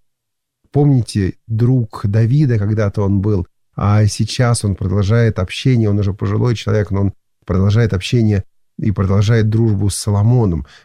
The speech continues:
Об этой дружбе мы еще будем говорить в следующий раз. Третий стих.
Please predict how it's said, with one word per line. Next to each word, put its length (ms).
Об 180
этой 180
дружбе 300
мы 160
еще 180
будем 240
говорить 280
в 40
следующий 420
раз. 360
Третий 380
стих. 460